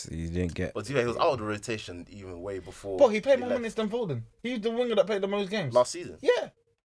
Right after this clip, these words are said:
Speaker 1: He was
Speaker 2: No, but I
Speaker 1: winning.
Speaker 2: meant, like, the second half of the season.
Speaker 1: I don't know. He's upset, innit? The boy Sterling's upset.
Speaker 3: Don't play for Chelsea. Tuchel will hook you. You're gonna get hooked by Potter. Don't think you're some. D-, hey, Sterling, you're forgetting who you are. You're not no signature man.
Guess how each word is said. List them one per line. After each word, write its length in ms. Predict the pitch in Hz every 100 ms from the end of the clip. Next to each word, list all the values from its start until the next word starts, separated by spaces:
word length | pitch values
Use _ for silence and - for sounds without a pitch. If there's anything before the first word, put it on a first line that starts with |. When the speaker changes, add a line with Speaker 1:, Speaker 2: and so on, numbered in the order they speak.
| _ - - -
Speaker 1:
He 60 | 107
was 80 |
Speaker 2:
No, 60 | 113
but 60 | 120
I 20 |
Speaker 1:
winning. 60 | 131
Speaker 2:
meant, 120 | 123
like, 200 | 107 85
the 140 | 107 101
second 320 | 117 - 101
half 180 | 92 90
of 60 |
the 60 | 87
season. 320 | - 87 69 107 - _ _ -
Speaker 1:
I 120 | 101
don't 140 | 98
know. 200 | 95 90 76 _ - - - -
He's 140 | 101
upset, 420 | 120 - 131 110
innit? 200 | 113 98
The 100 | 98
boy 160 | 101 110
Sterling's 320 | - 107 101
upset. 360 | 107 - 110 101 92
Speaker 3:
Don't 160 | 196
play 120 | 240 220
for 80 | 208
Chelsea. 380 | 214 - 101 - - -
Tuchel 280 | - 185 247 214
will 140 | 160 143
hook 300 | 202 - 135
you. 160 | 175 - - -
You're 160 | 180
gonna 100 | 226
get 140 | 202 185
hooked 280 | 196 143 -
by 120 | 156
Potter. 320 | 160 - 120 - _ _ _ -
Don't 200 | 330 -
think 140 | 311
you're 240 | 277 254
some. 300 | 220 254 220 - _ - 156 180
D-, 80 | - - -
hey, 140 | 196
Sterling, 420 | 185 285 190 151
you're 320 | 180 208 208
forgetting 420 | 196 240 233 208 214
who 80 |
you 100 | 208 190
are. 40 |
You're 160 | 254 269
not 140 | 180
no 200 | 220 220
signature 520 | 202 208 202 185 180 165
man. 300 | 185 110